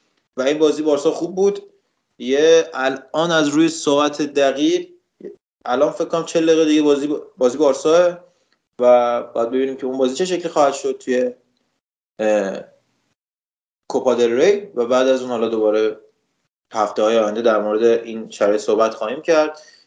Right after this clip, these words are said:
یه پروژه‌ای داره بارسلونا به نام حالا اسپای که قراره نیوکمپ رو بازسازی کنن، از نود و شش هزار فکر کنم برسونن صد و پنج هزار، بعد بیان رستوران بزنن و این داستانا که اون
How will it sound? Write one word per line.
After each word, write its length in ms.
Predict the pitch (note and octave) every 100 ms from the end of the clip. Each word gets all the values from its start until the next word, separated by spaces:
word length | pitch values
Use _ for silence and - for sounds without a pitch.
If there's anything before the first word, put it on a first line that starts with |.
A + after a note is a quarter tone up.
| -
یه 100 | G#3
پروژه‌ای 540 | A3 F3 E3 D#3+ G#3+
داره 200 | G#3+ F3
بارسلونا 720 | D#3+ D#3 D3+ D#3 C#3+ C#3 C3+ B2
به 80 |
نام 220 | A#2+ B2 C3
حالا 220 | A#2+ A#2+
اسپای 400 | A#2+ - C3+ C#3+
که 140 | C#3+
قراره 480 | A#2+ A#2 A#2+ A#2+ A2+
نیوکمپ 380 | A2+ A2 B2 B2+
رو 60 | B2
بازسازی 460 | A2+ - A2 B2
کنن، 440 | D3 C#3+ B2+ B2 -
از 220 | A#2 A2+ A#2
نود 380 | A#2 A#2 A#2
و 80 | A#2+
شش 240 | A#2+ B2+ C3
هزار 380 | A#2 D#3 F3 -
فکر 100 | D#3+
کنم 300 | E3 D#3 D3+
برسونن 380 | D#3 D3 D3+ D3
صد 200 | C3+ B2+
و 60 |
پنج 260 | B2+ C#3 C#3+
هزار، 320 | C3+ C3+ B2+
بعد 180 | C3 B2+ - _ _ _
بیان 280 | C#3+ D3+ C#3+
رستوران 560 | C#3+ C#3 - C#3+ D3 D3
بزنن 380 | C#3 C#3 C3+ C3
و 20 |
این 140 | C3+
داستانا 360 | C3 C3+ D3+ F#3
که 120 | G3
اون 360 | F3 G3+ G3+